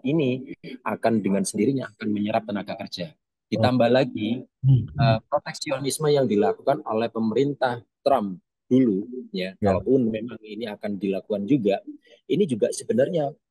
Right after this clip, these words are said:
Speaker 1: eh, bagi warga negara sana ini bagus, seharusnya bagus. Kalau menurut saya ya, ini bagus. Kenapa? Eh, rakyatnya itu dituntut atau dibiasakan untuk,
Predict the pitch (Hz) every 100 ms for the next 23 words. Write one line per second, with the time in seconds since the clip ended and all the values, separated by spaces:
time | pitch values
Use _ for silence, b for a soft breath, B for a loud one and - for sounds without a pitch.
0 | _ _ _ _ _ 110 104 101 107 -
1 | 113 120 120 110 104 - 107 113 107 147
2 | 165 101 95 _ _ _ 147 190 139 -
3 | 117 104 - _ - 110 104 101 113 -
4 | 95 82 95 101 95 82 - _ 95 95
5 | 98 104 - - 123 123 95 90 95 123
6 | 107 104 185 - - _ _ _ _ -
7 | 131 156 110 104 - _ _ _ - 135
8 | 135 135 131 131 135 _ _ - 131 -
9 | 135 - - 156 151 175 185 156 180 113
10 | - 139 _ 196 - _ 117 - 156 123
11 | - 113 110 101 127 117 110 160 175 -
12 | - 127 117 110 - 170